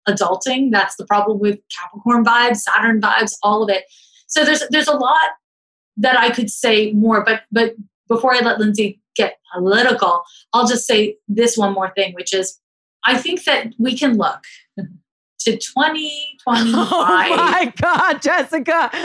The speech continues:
Speaker 2: Ah!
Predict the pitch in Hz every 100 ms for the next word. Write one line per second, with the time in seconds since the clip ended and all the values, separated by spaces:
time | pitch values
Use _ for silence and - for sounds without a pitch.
0 | 330 330 320 - 784 571 1077 1077 1077 1077
1 | 1077 1047 1017 - 370 349 349 320 269 330
2 | 285 277